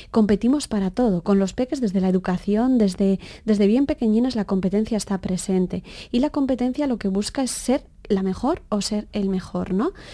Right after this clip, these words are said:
Se entiende que las personas se tienen que esforzar para llegar a conseguir eso que se dice que tienen que conseguir. De hecho, si nos fijamos, cuando los peques son pequeños, porque todo parte de una comparación con el otro, ¿no? O sea, nos identificamos a nosotros mismos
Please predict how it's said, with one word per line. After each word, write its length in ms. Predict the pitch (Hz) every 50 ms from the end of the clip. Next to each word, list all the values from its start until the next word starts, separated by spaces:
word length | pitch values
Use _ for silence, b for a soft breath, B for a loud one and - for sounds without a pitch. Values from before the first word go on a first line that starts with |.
| B B B
Se 160 | - - 233
entiende 380 | 220 214 202 240 269 294 320 302
que 80 | -
las 160 | 214 196 190
personas 380 | - 196 185 - 214 208 233 233
se 100 | - 220
tienen 220 | 208 233 240 247
que 80 | 233 233
esforzar 420 | 220 - - 202 - 240 247 254
para 200 | - 226 196 196 185
llegar 380 | 175 185 190 196 214 269 285 B B B B B B B
a 100 | - 202
conseguir 760 | 196 - - 214 202 196 185 - - 190 180 196 254 285 254
eso 360 | 220 202 196 - - 294 403 B B B B B B B
que 120 | - 240 214
se 100 | - 220
dice 220 | 202 202 202 240
que 100 | - 208
tienen 240 | 185 208 202 220 220
que 120 | 202 196
conseguir. 540 | 180 - 180 185 - - 185 175 180 185 180
De 100 | 185 185
hecho, 180 | 196 - 247 247
si 100 | 269 254
nos 160 | 220 196 -
fijamos, 540 | - 190 175 - 220 247 285 277 254 247 -
cuando 240 | - 196 190 190 180
los 140 | 185 180
peques 260 | - 202 196 - 247 -
son 160 | 233 214 196
pequeños, 480 | - 196 - 247 269 269 294 285 - B B B B B B B B B
porque 400 | - 226 220 - 226 220 220 - -
todo 260 | - 254 254 269 294 277
parte 300 | - 226 220 220 - 202
de 80 | 196
una 160 | 196 196 196
comparación 640 | 190 - 190 185 180 190 180 185 180 - - 202 196 185
con 160 | - 190 180
el 140 | 185 185 185
otro, 320 | 185 180 - 185 180 190
¿no? 200 | 202 226 294 359
O 20 |
sea, 160 | 330 - 214 196
nos 200 | 190 185 - -
identificamos 640 | 196 190 190 - 185 185 185 - 202 214 220 220
a 60 | 220
nosotros 420 | 202 196 190 202 190 208 214 220 254
mismos 400 | 277 294 285 294 311 370 -